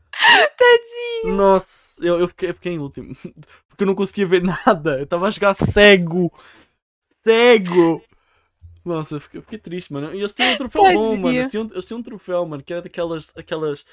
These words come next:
Speaker 2: aqueles de, sabe, de acrílico. Daí tem uma pintura, daí tu liga, tem um ledzinho que ilumina. Nossa.
Speaker 1: Ai, tinha troféu físico?
Speaker 2: Tinha.
Speaker 1: Ai, que bonitinho.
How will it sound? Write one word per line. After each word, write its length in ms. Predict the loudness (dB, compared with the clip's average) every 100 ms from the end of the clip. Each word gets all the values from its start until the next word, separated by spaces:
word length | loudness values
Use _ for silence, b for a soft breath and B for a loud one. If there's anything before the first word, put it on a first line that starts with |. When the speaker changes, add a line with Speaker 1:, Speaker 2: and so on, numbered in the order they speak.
| b b -16
Speaker 2:
aqueles 340 | -10 -10 -10
de, 380 | -12 -8 -6 -6
sabe, 300 | -8 -10 -10
de 380 | -10 -8 -8 -10
acrílico. 560 | -14 _ -12 -12 -12 -14
Daí 140 | -16 -14
tem 140 | -14
uma 200 | -12 -14
pintura, 340 | -14 -16 -14
daí 140 | -14 -16
tu 140 | -16
liga, 220 | -14 -14
tem 100 | -14 -12
um 40 |
ledzinho 520 | -10 -10 -12 -14 -14
que 100 | -14
ilumina. 320 | -14 -12 -14 -16
Nossa. 260 | -18 -2 6
Speaker 1:
Ai, 260 | 8 8
tinha 240 | 4 -2 2
troféu 400 | 2 4 4 4
físico? 680 | 0 -6 -4 -6 -4 -4 -4
Speaker 2:
Tinha. 580 | -8 -8 -10 -12 -16 -18 _ _ _ _ _ _ 2
Speaker 1:
Ai, 380 | 6 8 6 4
que 100 | -4
bonitinho. 1000 | -4 -6 -8 -10 -8 -6 -6 -6 -8